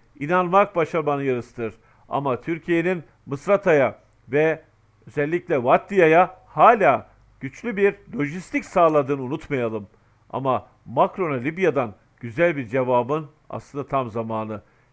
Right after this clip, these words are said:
Libya'nın doğusundaki zayıfladığı bir anda bu harekatın mig uçaklarına önleme yapılarak uygulamanın tam zamanı. Yayının başında belirttiğim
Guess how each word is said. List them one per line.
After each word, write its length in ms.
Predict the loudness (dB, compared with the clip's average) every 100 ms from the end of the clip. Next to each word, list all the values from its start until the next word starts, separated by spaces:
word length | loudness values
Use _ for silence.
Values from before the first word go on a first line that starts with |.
| _ -12
Libya'nın 560 | -8 -4 -4 -4 -8 -12 -10
doğusundaki 640 | -6 -6 -8 -8 -8 -8
zayıfladığı 760 | -10 -4 -4 -4 -6 -4 -2 -4
bir 80 | -2
anda 540 | -2 -2 2 2 2 _ _ _ -10
bu 140 | -2
harekatın 760 | 0 0 0 -2 -2 -2 -6 -6 -12 _ _ -10
mig 160 | -10
uçaklarına 560 | -6 -4 -2 -2 -2 -2
önleme 380 | -6 -6 -4 -2
yapılarak 640 | -2 -2 -2 2 0 -2 _ _
uygulamanın 760 | -10 -8 -4 -2 -2 -4 -4 -8 -4
tam 200 | -4 -4
zamanı. 560 | -6 -4 -6 -8 -10 -14 _ _ -6
Yayının 420 | 2 2 2 4
başında 400 | 4 4 6 6
belirttiğim 640 | 6 0 2 4 6 4